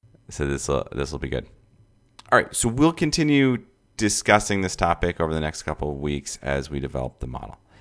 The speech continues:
Now, this is, seems to be our trend in the fall as the, as the leaves start to turn colors, as the season starts to end, as the days get shorter,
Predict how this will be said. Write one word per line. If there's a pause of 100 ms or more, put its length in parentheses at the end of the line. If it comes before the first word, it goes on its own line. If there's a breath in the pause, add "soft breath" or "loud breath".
(240 soft breath)
Now,
this
is,
seems
to
be
our
trend
in
the
fall
as
the, (1040 loud breath)
as
the
leaves
start
to
turn
colors,
as
the
season
starts
to
end,
as
the
days
get
shorter,